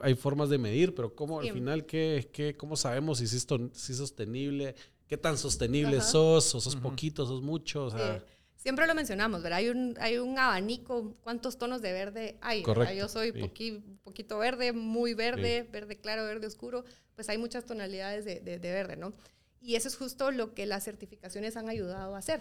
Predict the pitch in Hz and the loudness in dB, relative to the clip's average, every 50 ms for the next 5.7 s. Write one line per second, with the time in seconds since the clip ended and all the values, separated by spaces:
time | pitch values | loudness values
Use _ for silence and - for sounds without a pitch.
0 | 190 190 - - - 202 - 226 208 214 - 180 180 208 214 233 254 254 240 233 | -4 -8 -8 -8 -8 -8 -8 -8 -8 -8 -8 -6 -4 -4 -2 -2 -2 -2 -2 -4
1 | 233 196 190 185 185 220 233 233 233 226 220 220 214 202 202 202 208 214 220 233 | -4 -6 -6 -6 -4 -4 -4 -4 -4 -6 -4 -4 -2 -2 -2 -2 -2 -4 -4 -4
2 | 208 202 233 240 240 220 214 202 202 185 180 180 180 180 196 196 - 214 233 247 | -4 -4 -2 -4 -4 -4 -6 -8 -8 -8 -10 -10 -10 -10 -12 -10 -8 -8 -8 -6
3 | 247 226 202 202 190 190 - 190 185 - 185 175 - - 180 - 185 - _ - | -6 -6 -6 -6 -8 -10 -10 -12 -12 -14 -16 -18 -18 -20 -20 -20 -20 -20 _ -18
4 | - 190 190 202 196 196 190 - - - 190 - 202 180 - 175 - 196 196 196 | -18 -16 -12 -10 -10 -8 -10 -10 -12 -14 -14 -10 -10 -10 -8 -6 -6 -6 -6 -6
5 | 202 214 220 220 220 220 214 180 175 185 202 247 285 285 | -8 -8 -6 -6 -6 -6 -8 -8 -6 -6 -4 -6 -6 -8